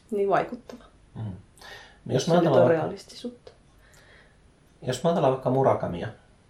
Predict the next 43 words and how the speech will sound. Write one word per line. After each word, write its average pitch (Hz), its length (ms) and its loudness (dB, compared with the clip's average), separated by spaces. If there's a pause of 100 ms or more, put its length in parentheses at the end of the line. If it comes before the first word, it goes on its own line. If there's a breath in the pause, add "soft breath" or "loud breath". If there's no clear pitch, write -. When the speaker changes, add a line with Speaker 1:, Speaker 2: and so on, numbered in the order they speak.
(360)
Speaker 2:
joka - 200 -12
tekee 90 260 -6
myös 90 220 -4
aika 90 100 -10
pitkiä - 360 -14
kirjoja. 92 400 -10 (640)
Speaker 1:
Niin. 196 260 0 (760 soft breath)
Speaker 2:
Ootko 117 120 -8
sä - 120 -10
lukenut 101 320 -4
niitä? 98 200 -12 (280)
Speaker 1:
Ei. 190 200 -2 (260)
Speaker 2:
Ai. - 200 -2 (200)
Speaker 1:
Mulla 175 220 -4
on 180 80 -6
vaan 165 180 -4
niitä 170 180 -6
kaksi - 300 -8
hyllyssä. 196 460 -4 (180)
Speaker 2:
No - 60 -6
sulla 160 220 -2
on 170 60 0
aika 175 140 -2
paljon. - 220 -4 (200 loud breath)
Tää 185 120 0
on 156 60 2
muuten, 127 340 2 (340)
tästä - 280 0
jos 135 160 0
sais 139 160 0
kuvan 131 320 0
jonnekin, 98 420 -4
mut 104 100 -6
ei 107 140 -6
meillä 131 160 0
oo 120 40 0
semmoista - 460 -6 (640)
podcast-hommelia, 82 800 -8
että 107 200 -12
siinä 92 200 -8
olisi - 160 -12
hirveästi 98 280 -10
kuvia. 98 260 -8